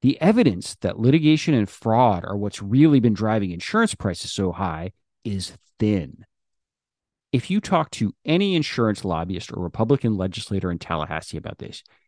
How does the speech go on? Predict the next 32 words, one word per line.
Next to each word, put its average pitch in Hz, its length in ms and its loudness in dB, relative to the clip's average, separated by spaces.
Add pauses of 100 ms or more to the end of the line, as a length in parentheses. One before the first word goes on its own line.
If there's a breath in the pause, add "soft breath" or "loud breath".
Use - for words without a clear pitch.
you 160 180 2
won't 190 220 2
get 123 180 -2
more 117 180 4
than 90 140 0
thirty 165 460 2
seconds 98 480 -2
into 82 180 -8
that 80 220 -10
conversation 87 720 -4 (400 soft breath)
without 123 320 4
them 143 180 2
ha-, 120 300 0
throwing 104 500 0
this 127 220 0
statistic - 580 -8
at 69 120 -12
you. - 40 -20 (1120)
Last 147 360 2
year, 78 280 -6 (100)
about 90 320 -6
seven 180 380 2
percent 104 580 -2
of 85 140 -10
all 104 260 0
homeowners' 127 540 0
insurance 131 400 -4
claims 101 340 -2
in 101 80 0
the 95 60 2
United 85 340 -4
States - 320 -12